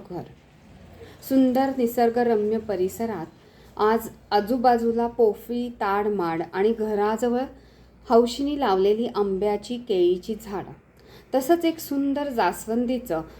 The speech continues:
आणि सुवासिक मोगरा चाफ्याचं झाडही होतं. त्यातून तयार झालेली छोटीशी बाग होती. राधा आजींना आपलं हे घर फार आवडायचं.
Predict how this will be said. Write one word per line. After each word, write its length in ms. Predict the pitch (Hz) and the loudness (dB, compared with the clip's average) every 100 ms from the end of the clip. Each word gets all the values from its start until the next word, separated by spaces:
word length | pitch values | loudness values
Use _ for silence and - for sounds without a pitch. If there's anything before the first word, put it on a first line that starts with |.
| - | -4
आणि 240 | 196 233 | 2 2
सुवासिक 680 | 262 254 214 214 226 285 277 | 2 -2 0 0 -2 -8 -4
मोगरा 440 | 233 190 180 190 214 | 0 2 2 -2 -2
चाफ्याचं 580 | 226 190 - 196 226 | -4 -4 -6 -6 -4
झाडही 520 | 208 196 170 175 185 262 | -6 -6 -4 0 0 0
होतं. 240 | 196 - - - - - - - - | -4 -8 -14 -20 -20 -20 -20 -20 -4
त्यातून 600 | 247 240 240 269 277 277 | 2 2 0 -6 -6 -4
तयार 300 | 262 226 220 | 2 4 4
झालेली 500 | 214 233 208 214 233 247 - | 2 0 -2 -4 -4 -6 -4
छोटीशी 480 | 208 175 196 - 254 | -6 -4 -10 -6 -6
बाग 340 | 180 175 190 | -2 -2 -2
होती. 320 | 196 175 - - - - - - - - - | -2 -6 -6 -18 -20 -20 -20 -20 -20 -20 0
राधा 340 | 233 247 240 | 4 4 2
आजींना 480 | 294 285 262 262 262 | 0 -2 0 -2 0
आपलं 300 | 240 - 220 | -2 -2 -2
हे 160 | 254 233 | 0 0
घर 220 | 233 233 | 2 -2
फार 340 | 226 208 196 | -2 -2 -2
आवडायचं. 480 | 202 160 156 156 175 | -2 -4 -6 -8 -10